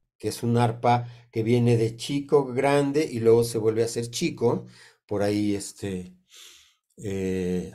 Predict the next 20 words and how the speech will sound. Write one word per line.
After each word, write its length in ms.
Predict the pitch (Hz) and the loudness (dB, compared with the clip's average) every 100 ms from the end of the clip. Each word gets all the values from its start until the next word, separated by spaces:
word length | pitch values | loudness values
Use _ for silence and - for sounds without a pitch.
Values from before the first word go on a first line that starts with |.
| - | -4
hay 200 | 120 127 | -2 0
un, 140 | 123 | -2
muchos 600 | 120 120 117 117 117 107 | -2 0 0 -2 -6 -6
gráficos 520 | 104 101 107 - 92 | -6 -6 -10 -16 -14
con 160 | 95 95 | -10 -8
eso. 340 | 95 - - - - - - - - _ | -8 -12 -16 -20 -20 -20 -20 -20 -20 _
Y 760 | 127 135 143 143 143 143 143 - - | 2 4 6 6 6 2 -2 -10 -6
el 300 | 127 127 147 | -2 2 4
ARPA 320 | 156 170 147 | 4 4 2
en 100 | 143 | 2
general 420 | 131 127 131 139 | 0 2 4 4
que 100 | 139 | 2
nosotros 340 | 123 135 120 | -4 -4 -4
conocemos, 640 | 139 120 120 147 131 131 - | -2 0 2 2 0 0 -2
que 120 | 123 | -2
es 100 | 104 | 2
de 120 | 110 | 2
grande 520 | 107 131 135 135 143 123 | 4 2 2 2 2 2
a 140 | 110 | -6
pequeño, 540 | 104 - 95 90 - | -8 -8 -8 -8 -12